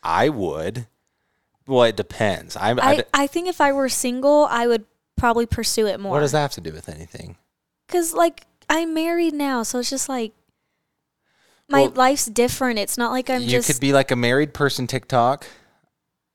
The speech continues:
Speaker 1: Like, we ha-, like, we're, like,
Speaker 2: I know
Speaker 1: a,
Speaker 2: there's still a lot of people like that,
Speaker 1: like,
Speaker 2: but
Speaker 1: a
Speaker 2: I'm just
Speaker 1: couples
Speaker 2: saying.
Speaker 1: podcast, pretty much, is what we have. I'm just saying, if, if I had the opportunity to, but I would, if I were TikTok famous, it would have to be for something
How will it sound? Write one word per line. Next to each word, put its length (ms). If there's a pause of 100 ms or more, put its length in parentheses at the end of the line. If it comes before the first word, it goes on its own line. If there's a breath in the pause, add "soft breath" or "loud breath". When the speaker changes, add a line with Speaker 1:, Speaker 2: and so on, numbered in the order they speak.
Speaker 1:
Like, 160
we 140
ha-, 160
like, 320
we're, 160
like, 140
Speaker 2:
I 20
know 160
Speaker 1:
a, 40
Speaker 2:
there's 180
still 200
a 40
lot 140
of 100
people 280
like 240
that, 120
Speaker 1:
like, 80
Speaker 2:
but 40
Speaker 1:
a 40
Speaker 2:
I'm 100
just 220
Speaker 1:
couples 200
Speaker 2:
saying. 120
Speaker 1:
podcast, 640 (260)
pretty 160
much, 200
is 100
what 120
we 140
have. 360 (920)
I'm 160
just 180
saying, 340
if, 320 (160)
if 160
I 120
had 180
the 120
opportunity 600
to, 360 (640)
but 280
I 140
would, 180 (220)
if 180
I 140
were 140
TikTok 580
famous, 560
it 60
would 100
have 180
to 60
be 100
for 160
something 640